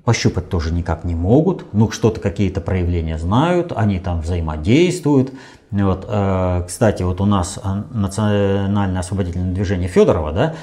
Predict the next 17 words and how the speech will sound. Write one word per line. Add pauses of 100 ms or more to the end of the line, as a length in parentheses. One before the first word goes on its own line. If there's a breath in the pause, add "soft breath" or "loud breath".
(140 loud breath)
это
вот
попытка
нашей
элиты (200 soft breath)
нащупать
контакт
именно
с,
э,
надгосударственным
управлением
в,
в (280)
фор-,
в
лице,